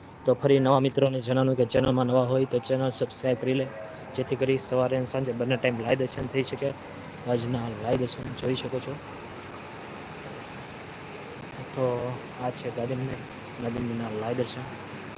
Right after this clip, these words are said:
મગનભાઈ, જય નારાયણદાસ બાપુનો આશ્રમ બતાવો. નારાયણદાસ બાપુનો આશ્રમ બતાવો. અહીંયા ભાઈ નારાયણદાસ બાપાનો આશ્રમ નથી. દિલીપભાઈ,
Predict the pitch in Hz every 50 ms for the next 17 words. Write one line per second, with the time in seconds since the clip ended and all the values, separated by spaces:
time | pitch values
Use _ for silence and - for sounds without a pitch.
0 | - - - - - - - - - - 123 120 123 127 127 120 120 120 123 120
1 | 117 110 - 120 120 123 120 120 120 120 120 117 117 117 117 - 123 123 120 -
2 | 123 120 123 117 113 117 117 - 123 113 107 104 - - 107 104 - - - -
3 | - - - - - - - - - - - - - - - - - - - -
4 | - - - - - - - - - - - - - - 117 113 117 120 131 139
5 | 135 135 131 135 131 - - 131 131 - 143 139 135 135 135 135 - - 135 127
6 | 127 127 120 - 117 107 107 104 - - - - - - - - 127 131 135 135
7 | 123 131 123 120 123 131 135 135 127 131 123 - 131 127 - 139 131 123 123 120
8 | - 135 123 127 131 - 120 127 143 143 - - - - - - - - - -
9 | - - - - - - - - - - - - - - - - - - - -
10 | - - - - - - - - - - - - - - - - - - - -
11 | - - - - - - - - - - - 120 123 127 127 120 - 123 123 120